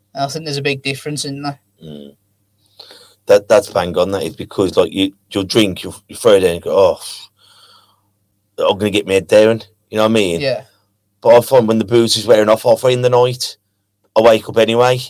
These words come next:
Speaker 2: But then,
Speaker 1: Yeah.
Speaker 2: uh, but I can normally set myself back in.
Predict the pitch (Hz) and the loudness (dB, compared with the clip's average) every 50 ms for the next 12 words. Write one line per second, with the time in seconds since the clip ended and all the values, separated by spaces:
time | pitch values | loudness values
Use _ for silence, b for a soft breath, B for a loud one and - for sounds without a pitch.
0 | _ _ _ _ _ _ _ 117 113 139 131 123 113 - - 131 123 127 135 123 | _ _ _ _ _ _ _ -6 0 2 2 2 0 -2 -6 -6 -4 0 0 0
1 | 120 113 - - 123 117 113 113 107 107 104 - - 107 - 101 - - 101 95 | 0 0 -2 -6 -4 -2 -2 -2 -4 -4 -6 -6 -8 -8 -8 -8 -4 -4 -4 -2
2 | - - 101 98 - - 104 92 90 _ | -2 -4 -4 -4 -6 -10 -10 -10 -12 _